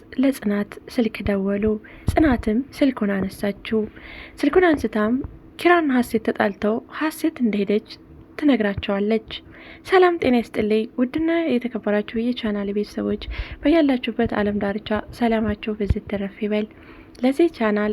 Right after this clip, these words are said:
አዲስ የሆናችሁ ላይክ፣ ሰብስክራይብ፣ ሼር እያደረጋችሁ ቤተሰብ እንድትሆኑ በአክብሮት እጠይቃለሁ። ምሩ ከሆስፒታል ወደ ቤቷ ስትገባ ኪራም ወደ እነ ናሆም ቤት ይሄዳል። እዛ ሲሄድም ናሆምና ምሩ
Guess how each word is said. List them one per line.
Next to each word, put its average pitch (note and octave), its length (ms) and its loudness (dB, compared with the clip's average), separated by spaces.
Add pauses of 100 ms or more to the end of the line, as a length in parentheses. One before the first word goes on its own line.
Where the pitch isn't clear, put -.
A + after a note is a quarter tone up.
(140)
አዲስ A#3+ 300 0
የሆናችሁ G#3 500 -4 (200)
ላይክ፣ A#3 240 0
ሰብስክራይብ፣ G3+ 440 -4
ሼር G3 160 -6
እያደረጋችሁ G3 560 -4
ቤተሰብ B3+ 400 -2
እንድትሆኑ G3+ 460 -2 (180)
በአክብሮት G3+ 520 -4
እጠይቃለሁ። G#3 640 -2 (680)
ምሩ D#4 160 4 (160)
ከሆስፒታል A#3 760 0
ወደ C#4+ 220 2
ቤቷ G#3+ 300 2
ስትገባ G3+ 500 -2 (360)
ኪራም B3 380 4 (160)
ወደ C#4+ 180 4
እነ A3+ 200 4
ናሆም G3 300 -4
ቤት G#3 260 0 (380)
ይሄዳል። G#3+ 480 2 (920)
እዛ G#3+ 160 0
ሲሄድም A3+ 480 4 (260)
ናሆምና A3 600 4 (280)
ምሩ A#3+ 180 6